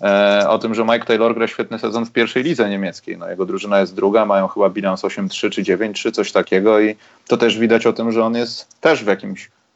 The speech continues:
swoim, nie wiem, marszobiegu takim sezonowym. Nie odpoczywa nigdzie, nie pracuje w domu, tylko, tylko jest w pracy w, tam w Hamburgu i, i gra. No, to jest w normalnym sezonie i też to widać. To też ma olbrzymi wpływ na to, myślę.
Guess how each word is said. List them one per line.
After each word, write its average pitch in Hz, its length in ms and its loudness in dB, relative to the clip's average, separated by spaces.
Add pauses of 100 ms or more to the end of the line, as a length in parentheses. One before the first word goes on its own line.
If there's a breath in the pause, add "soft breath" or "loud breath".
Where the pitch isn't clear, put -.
(280)
swoim, 95 340 -8
nie 98 160 -2
wiem, 82 240 -8
marszobiegu 107 680 0
takim 98 300 -6
sezonowym. 92 560 -6
Nie 113 100 2
odpoczywa 117 500 0
nigdzie, 87 300 -6
nie 92 100 -16
pracuje 107 440 0
w 92 60 -12
domu, 92 340 0
tylko, 107 800 -2 (440)
tylko 120 280 0
jest 123 200 2
w - 80 -20
pracy 120 560 0 (280)
w, - 40 -20
tam 110 180 -2
w - 40 -18
Hamburgu 107 600 -2
i, 127 220 -4 (140)
i 135 120 -6
gra. 143 340 2
No, 87 280 -12
to 90 60 -8
jest 92 180 -8
w - 20 -18
normalnym 101 480 -6
sezonie 131 380 -2
i 98 40 -10
też 170 180 -2
to 98 140 -2
widać. 82 440 -10 (800)
To 104 120 -8
też 123 220 0
ma 90 160 0
olbrzymi 90 440 -4
wpływ - 320 -6
na 80 100 -8
to, 71 140 -10
myślę. - 340 -12